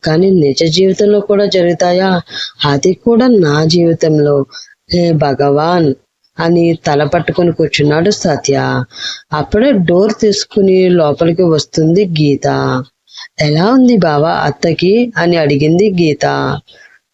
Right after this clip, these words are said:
ఆ మాటతో అటువైపు తిరిగి చూసి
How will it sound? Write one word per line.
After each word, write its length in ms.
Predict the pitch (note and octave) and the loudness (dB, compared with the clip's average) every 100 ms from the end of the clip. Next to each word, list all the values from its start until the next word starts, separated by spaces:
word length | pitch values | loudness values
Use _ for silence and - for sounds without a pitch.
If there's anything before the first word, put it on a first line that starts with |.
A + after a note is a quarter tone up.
| _ - | _ -6
ఆ 120 | E3+ | 0
మాటతో 680 | E3 C#3+ D#3 G#3 A#3 A3+ G#3 - | 0 0 -2 -2 0 0 0 -4
అటువైపు 520 | - D#3 D#3+ D3+ D3+ G3 | -6 -2 0 0 0 0
తిరిగి 340 | G3 E3+ E3+ F3+ | 0 0 0 0
చూసి 420 | E3+ - A#3+ A#3 | 0 0 0 0